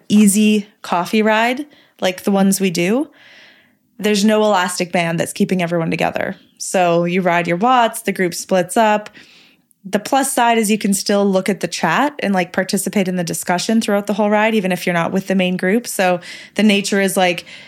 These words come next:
maybe fifteen people will be up the road, and then there'll be a group of five, and then two, and then another five, and Eric will be the sweeper.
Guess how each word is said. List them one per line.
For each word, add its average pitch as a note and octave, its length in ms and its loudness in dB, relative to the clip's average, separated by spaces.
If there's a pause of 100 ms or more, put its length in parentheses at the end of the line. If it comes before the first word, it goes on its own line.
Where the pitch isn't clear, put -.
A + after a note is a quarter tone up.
(140)
maybe G#3 240 4
fifteen G3+ 380 0
people G3 260 0
will F#3+ 140 2
be F#3+ 160 2
up F#3 140 0
the G3 100 -2
road, A3 360 4
and G#3 80 0
then G3 60 2
there'll F#3 100 2
be F3+ 140 0
a F3 80 2
group F3 180 -2
of F3 100 -6
five, F#3+ 440 0
and F3+ 100 -2
then E3+ 160 -2
two, G#3 440 2
and F#3 120 0
then E3+ 120 0
another F3+ 260 0
five, F#3+ 500 0
and F3+ 120 -2
Eric F3+ 220 -2
will F#3 80 -4
be F#3+ 100 0
the F3 80 -6
sweeper. F#3+ 600 0